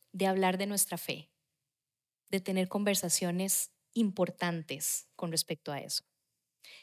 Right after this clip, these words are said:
Y en segundo lugar, las personas van a sentirse también más cómodas de acercarse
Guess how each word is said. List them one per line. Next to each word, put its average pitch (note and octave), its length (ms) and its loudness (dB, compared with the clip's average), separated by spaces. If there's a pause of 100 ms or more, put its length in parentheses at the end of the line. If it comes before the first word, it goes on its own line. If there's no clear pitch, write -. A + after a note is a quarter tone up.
(100)
Y B3+ 120 6
en B3 60 6
segundo C4 460 6
lugar, C#4 400 2 (2500)
las G3+ 180 2
personas G#3 460 4
van A3+ 160 2
a B3+ 60 2
sentirse A3 640 0
también F3 380 -2
más F#3 240 2
cómodas - 840 -2 (280)
de G3 140 2
acercarse A#3 920 0